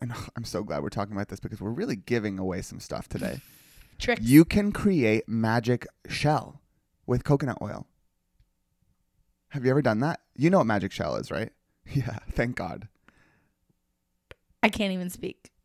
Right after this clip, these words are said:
Speaker 1: You can make magic shell in
Speaker 2: <laughs>
Speaker 1: five seconds.
Speaker 2: I am in love with magic shell.
Speaker 1: Me too. And it's not being used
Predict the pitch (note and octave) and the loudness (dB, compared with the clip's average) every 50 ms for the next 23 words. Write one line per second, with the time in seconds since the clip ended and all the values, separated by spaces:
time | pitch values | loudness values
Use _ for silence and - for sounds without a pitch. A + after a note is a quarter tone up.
0 | _ _ - G#2+ A#2+ C3 C3+ - D3+ C#3 C3+ C#3+ D3 - C3+ C3 B2+ B2+ A#2 B2+ | _ _ 6 8 8 8 8 6 4 6 6 4 4 4 2 2 2 2 2 -2
1 | - - - C3 A#2 A#2 - - - C4+ C4 - B2 A#2 A#2+ A#2+ - - - - | -6 0 4 4 4 4 4 2 0 0 2 4 6 6 6 6 4 4 4 4
2 | - - G#2+ F#2+ G2 F#2+ - - - - _ _ _ _ _ _ _ _ _ _ | 4 2 -2 -6 -6 -8 -10 -12 -18 -20 _ _ _ _ _ _ _ _ _ _
3 | _ _ _ _ _ _ _ _ _ A#3+ A#3 A#3+ B3+ D4+ E4 E4+ D#4+ C#4+ C4+ B3 | _ _ _ _ _ _ _ _ _ 6 8 8 8 6 6 4 4 4 4 4
4 | A3+ G#3 F#3 F3+ G#3+ G#3+ G#3+ F#3 G#3 G#3 - G#3 A3 G3+ G3 F#3+ F#3 G3 - - | 2 0 2 4 4 4 4 4 0 -2 -2 0 -2 -2 -2 -4 -6 -8 -8 -6
5 | - - - - - A3+ G#3 _ _ _ _ - A#2 A#2+ A2+ A2+ A2 D#2 - - | -8 -8 -8 -8 -12 -12 -14 _ _ _ _ 0 2 2 4 4 2 2 2 -2
6 | - _ _ _ _ _ _ _ _ _ _ _ - C3 C3+ C3+ - - C#3 C3 | -8 _ _ _ _ _ _ _ _ _ _ _ 4 4 4 4 4 2 2 2
7 | - - C3+ D3+ F3 E3+ - - - B2 C3+ C3 B2+ B2 A#2 A2+ A2 A2 - | 2 4 6 6 6 4 0 -8 -2 2 4 4 6 6 6 6 4 4 2